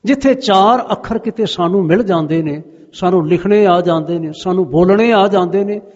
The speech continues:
ਉਸ ਦੇ ਨਾਲ ਨਾਲ ਨਾ ਸਾਨੂੰ ਗੁਰੂ ਦਰ ਦੀ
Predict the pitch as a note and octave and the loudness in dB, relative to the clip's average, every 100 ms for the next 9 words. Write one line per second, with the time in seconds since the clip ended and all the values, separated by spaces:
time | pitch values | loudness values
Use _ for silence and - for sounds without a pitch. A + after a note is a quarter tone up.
0 | - _ - F#3 G3 F#3 E3 C#3 C#3+ E3+ | -20 _ -10 -8 -2 -2 -2 0 2 2
1 | A3+ G3+ D3+ C#3 C#3 D3+ G3+ B3 - - | 2 2 0 0 -2 0 0 -2 -10 -20
2 | - - - E3 F#3 E3 E3 F#3+ F#3+ D#3 | -20 -10 -2 0 2 2 2 2 2 0
3 | D3+ C#3 F3+ G#3 | 0 -2 -4 -4